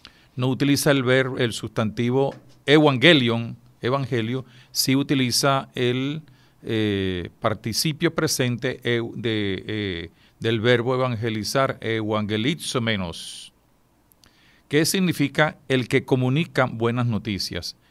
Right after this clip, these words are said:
Es heraldo, es mensajero de buenas noticias, que es el caso de los profetas. Las buenas noticias anuncian, en el caso de la Biblia, pues la intervención de Dios en la historia humana.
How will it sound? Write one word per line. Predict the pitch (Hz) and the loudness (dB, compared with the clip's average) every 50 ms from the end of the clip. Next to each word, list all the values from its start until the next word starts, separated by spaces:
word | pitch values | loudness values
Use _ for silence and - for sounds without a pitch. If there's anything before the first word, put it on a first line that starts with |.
| _ | _
Es | - 104 104 - | -6 -4 0 2
heraldo, | 139 135 135 135 139 143 131 143 156 175 - - _ _ _ _ | 2 4 4 4 4 2 0 -2 -6 -6 -8 -14 _ _ _ _
es | - - - | -10 -8 -4
mensajero | 123 123 117 - 143 120 101 123 127 123 110 127 143 156 - - | -4 -2 -2 0 -2 -2 0 0 0 0 0 -2 -6 -8 -8 -8
de | 117 | -6
buenas | 104 101 113 117 117 | -4 -2 -2 -2 -2
noticias, | 120 110 95 - 131 131 127 - 104 95 - - - - _ | -4 -4 -4 -4 -4 -4 -4 -4 -6 -8 -8 -12 -20 -20 _
que | - 123 | -2 2
es | 127 | 2
el | 160 - - | 2 2 4
caso | 147 123 - - - 139 | 4 2 2 2 2 0
de | 139 127 | 2 2
los | 123 113 - | 0 -2 -4
profetas. | - 104 95 - 160 180 180 - - 78 - - - - _ _ _ _ - - _ _ _ _ _ _ - | -6 -8 -4 0 2 2 2 0 -4 -8 -8 -10 -12 -14 _ _ _ _ -20 -20 _ _ _ _ _ _ 0
Las | 117 113 | 2 4
buenas | 107 139 165 185 196 | 6 8 8 8 8
noticias | 202 180 - 170 165 151 - 214 185 | 6 4 4 2 0 2 4 4 6
anuncian, | 170 156 147 160 185 202 196 - - 208 208 208 208 208 - - _ _ - | 6 6 4 4 4 2 2 2 2 2 0 0 -2 -4 -8 -12 _ _ -4
en | 135 131 127 | -4 -2 -2
el | 123 117 110 127 | -4 -4 -2 0
caso | 127 117 - - - 156 160 156 156 147 | 0 0 0 0 2 2 2 2 0 0
de | 120 127 | 0 0
la | 143 151 | 0 0
Biblia, | 147 131 156 156 143 127 127 135 151 180 202 - - - - - - - _ _ _ _ | 0 0 0 0 0 0 0 0 0 0 -2 -6 -10 -18 -20 -20 -20 -20 _ _ _ _
pues | - 143 151 147 | 4 4 6 6
la | 143 143 139 143 | 6 6 6 4
intervención | 147 143 139 120 156 147 135 139 139 131 - - 151 156 165 | 4 2 0 0 2 2 4 2 2 2 0 0 0 0 2
de | 165 185 170 | 2 2 2
Dios | 160 170 175 185 185 - | 4 4 2 2 2 -2
en | 185 156 | -4 -2
la | 143 135 | -2 -4
historia | 123 - - - 127 123 127 135 | -4 -4 -2 -2 -2 0 0 0
humana. | 135 117 107 101 92 85 82 85 | 0 0 0 -2 -2 -4 -6 -10